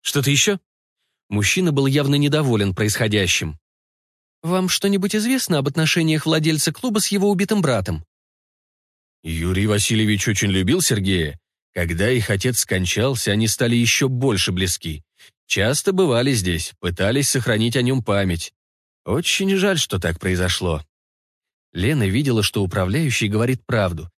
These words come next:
Ей даже показалось, что ещё немного, и он заплачет. «А их жёны тоже бывали здесь?» «Это мужское заведение,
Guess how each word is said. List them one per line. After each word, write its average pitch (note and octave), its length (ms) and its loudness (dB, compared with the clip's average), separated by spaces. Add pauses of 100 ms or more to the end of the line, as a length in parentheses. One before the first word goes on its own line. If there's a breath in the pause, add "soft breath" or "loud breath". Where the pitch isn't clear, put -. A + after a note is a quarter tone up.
(240)
Ей E3+ 160 -2
даже D#3 220 0
показалось, C#3+ 500 0
что - 180 -2
ещё C3+ 240 0
немного, A#2+ 540 0
и G#2 80 -4
он A#2 120 2
заплачет. A2+ 680 0 (1080)
«А G3 80 -2
их G3+ 160 0
жёны A2+ 400 0
тоже A#2+ 300 -2
бывали A#3+ 300 0
здесь?» A#3 320 -2 (800)
«Это E2 420 -2
мужское G#2+ 580 0
заведение, G2 760 0